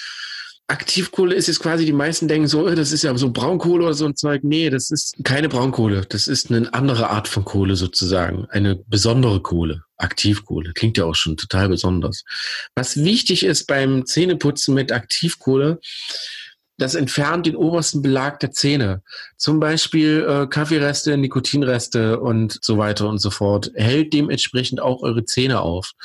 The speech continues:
Man sollte allerdings Aktivkohle nicht täglich verwenden. Ich habe es dann so angefangen, so ein-, zweimal die Woche zu machen. Aufgrund dessen,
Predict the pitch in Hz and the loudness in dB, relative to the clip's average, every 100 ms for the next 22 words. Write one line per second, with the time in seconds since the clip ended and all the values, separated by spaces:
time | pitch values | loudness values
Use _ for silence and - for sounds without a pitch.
0 | - - - - - - - - - _ | -14 -12 -14 -14 -16 -18 -18 -20 -20 _
1 | _ - 135 135 160 196 208 190 190 156 | _ -2 0 2 2 2 2 2 2 2
2 | 147 139 156 190 202 - 135 - 170 175 | 2 2 2 2 0 -2 -4 -2 -2 -2
3 | - 160 156 143 131 - _ - 143 131 | -2 0 2 0 -4 -8 _ 0 0 2
4 | 127 - 104 98 92 90 90 95 _ 120 | -2 0 0 0 0 -4 -6 -8 _ -6
5 | 107 120 135 139 - 135 135 127 127 131 | -2 -2 0 -2 0 0 2 2 2 2
6 | 123 135 131 127 127 117 117 117 113 - | 0 0 -2 -2 0 2 2 4 2 0
7 | - 160 104 117 131 - - 117 120 117 | -8 -8 -2 0 0 -2 -2 0 2 2
8 | 113 113 143 165 - 165 165 160 175 180 | 2 0 -2 -2 -2 0 0 2 0 0
9 | - - - - - - - _ _ _ | -2 -12 -10 -10 -10 -12 -18 _ _ _
10 | _ _ _ 139 139 - 139 147 165 170 | _ _ _ -2 -2 0 2 2 2 2
11 | 170 | 0